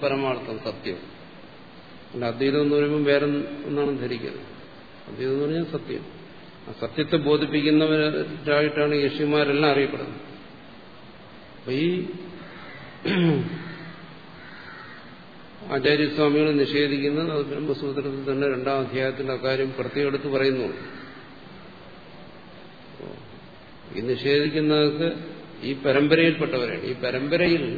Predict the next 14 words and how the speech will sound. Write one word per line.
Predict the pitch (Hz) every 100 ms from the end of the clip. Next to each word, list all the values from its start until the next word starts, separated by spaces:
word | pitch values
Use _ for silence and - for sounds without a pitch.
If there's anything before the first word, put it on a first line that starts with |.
| 151 - - - - - - - - - - - - - - - - - - - 120
ഭേദബുദ്ധി | 147 147 143 143 139
ഉണ്ടാക്കുന്ന | 135 135 135 135 131
ആൾക്കാർ | 127 131 123
വന്നിട്ടുണ്ട്, | 117 120 117 101 117
അവരെയാണ് | 123 127 123 123
നിഷേധിക്കുന്നതെന്ന് | 113 127 123 123 123 123 123 135
അവിടെ | 120 123 160 143 - - - - - -
എടുത്തു | 123 -
പറയുന്നു. | - 57 - - - - - - -
അതുകൊണ്ടിവിടെ | 92 120 123 131 131 160 - - - -
ആചാര്യസ്വാമികളും | 113 131 135 131 139 135 135 131 147 180 - - - - - - - -
പൂർവാചാര്യന്മാരെ | 135 139 143 139 139 139 139 135 139 139 156 - - - - - - - -
നിഷേധിക്കുന്നുവെന്ന് | 123 127 143 147 147 147 151 151 151 151
നമുക്ക് | 147 147 160